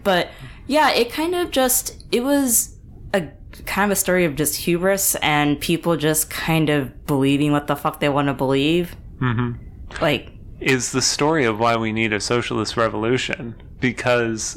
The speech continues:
Speaker 2: uh, the people who hold the money are fools, and they are, in using their money, damaging the public.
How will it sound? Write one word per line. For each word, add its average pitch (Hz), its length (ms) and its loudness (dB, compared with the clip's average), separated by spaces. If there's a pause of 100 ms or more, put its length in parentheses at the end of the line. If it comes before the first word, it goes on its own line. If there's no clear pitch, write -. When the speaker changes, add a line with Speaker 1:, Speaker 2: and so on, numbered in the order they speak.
Speaker 2:
uh, 110 300 0
the 123 120 -2
people 185 420 0
who 147 180 2
hold 147 320 0
the 123 80 -2
money 117 480 2 (380)
are 120 160 4
fools, - 880 -2 (420)
and 113 580 2
they 120 300 4
are, 110 640 0 (140)
in 175 260 2
using 139 540 2
their 113 160 2
money, 113 420 0 (460)
damaging 147 600 2
the 120 100 0
public. - 760 -4